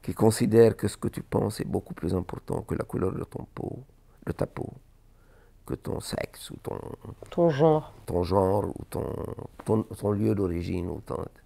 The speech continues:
Speaker 1: ta carte d'identité. Ce que tu penses. Or,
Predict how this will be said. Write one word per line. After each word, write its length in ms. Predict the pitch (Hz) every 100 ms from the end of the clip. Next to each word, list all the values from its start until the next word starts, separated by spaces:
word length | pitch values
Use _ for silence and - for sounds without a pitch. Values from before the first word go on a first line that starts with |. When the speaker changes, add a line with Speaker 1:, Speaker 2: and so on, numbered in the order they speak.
| - - -
Speaker 1:
ta 80 | -
carte 200 | - 90
d'identité. 640 | 78 69 69 - - - - - - -
Ce 180 | - 120
que 180 | - 110
tu 180 | -
penses. 600 | - - 80 - - - _ - - - - -
Or, 420 | - - 123 117